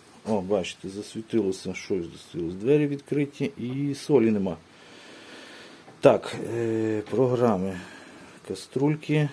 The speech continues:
чашки, тридцять полокання. Ну, наприклад, оцю на тридцять. О,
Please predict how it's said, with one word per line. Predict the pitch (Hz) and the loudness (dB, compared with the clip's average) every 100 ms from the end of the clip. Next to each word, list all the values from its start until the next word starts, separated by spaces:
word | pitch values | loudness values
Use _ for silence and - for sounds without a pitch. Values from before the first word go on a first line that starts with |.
| - - | -6 -14
чашки, | - 135 139 - 135 131 - - - - - - - - | -2 0 0 -2 -2 -2 -4 -20 -20 -20 -20 -20 -14 -4
тридцять | 110 127 - - 120 113 - - - - - - - | 0 0 0 -2 -2 -2 -10 -14 -20 -20 -20 -20 -4
полокання. | 117 113 117 - - 95 92 87 - - - - - - - - - - | -2 2 0 -2 0 0 0 -4 -6 -16 -20 -20 -20 -20 -20 -20 -20 -8
Ну, | 185 294 - | -4 -2 0
наприклад, | 117 107 117 113 101 95 | 0 -2 -2 0 -2 -2
оцю | 92 107 | -4 -6
на | 92 85 | -6 -4
тридцять. | 92 101 - - - - - - - - - - - - - - - - - - - - - - - - - - - | -2 -2 -4 -12 -14 -16 -20 -20 -20 -14 -10 -8 -8 -10 -14 -20 -20 -20 -10 -10 -8 -12 -14 -16 -16 -16 -16 -12 -2
О, | 104 | -2